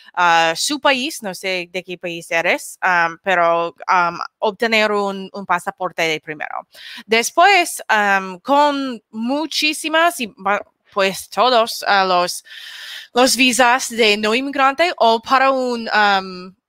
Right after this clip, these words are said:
a obtener su green card aquí en los Estados Unidos, usted no se necesita,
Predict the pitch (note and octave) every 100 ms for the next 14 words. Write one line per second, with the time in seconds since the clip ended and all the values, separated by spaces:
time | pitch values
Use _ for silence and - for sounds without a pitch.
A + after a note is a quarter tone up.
0 | _ G3 G#3 - G#3+ A#3 A3+ G#3 G#3 -
1 | A3 G3 F#3+ G#3 G3+ G#3+ G#3+ G3+ G3 G#3+
2 | G3+ G3 G3 G3 G#3 F#3+ F3+ G#3 A#3+ -
3 | _ G#3+ G#3 - G#3 G#3 G#3+ G#3 G#3 G3+
4 | G3+ G#3 - A3 G3+ A3+ G#3+ G#3+ - G#3+
5 | G#3+